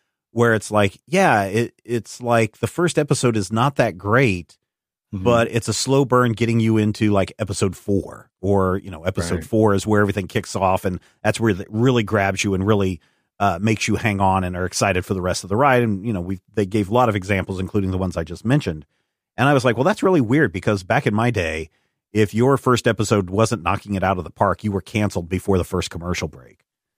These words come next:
Speaker 2: <laughs>
Speaker 1: And, and I wonder if that's what's going on here too, right?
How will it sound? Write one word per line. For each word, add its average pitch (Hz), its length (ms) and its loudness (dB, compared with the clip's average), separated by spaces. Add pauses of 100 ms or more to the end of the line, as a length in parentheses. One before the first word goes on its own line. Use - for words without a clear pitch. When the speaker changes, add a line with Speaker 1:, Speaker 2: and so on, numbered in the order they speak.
(120)
Speaker 2:
<laughs> - 140 -6
Speaker 1:
And, 127 460 0 (400)
and 139 80 0
I 143 80 2
wonder 196 260 2
if 143 80 -2
that's 139 220 0
what's 131 160 -2
going 120 240 0
on 110 140 0
here 101 200 -2
too, 104 240 0
right? 95 240 -4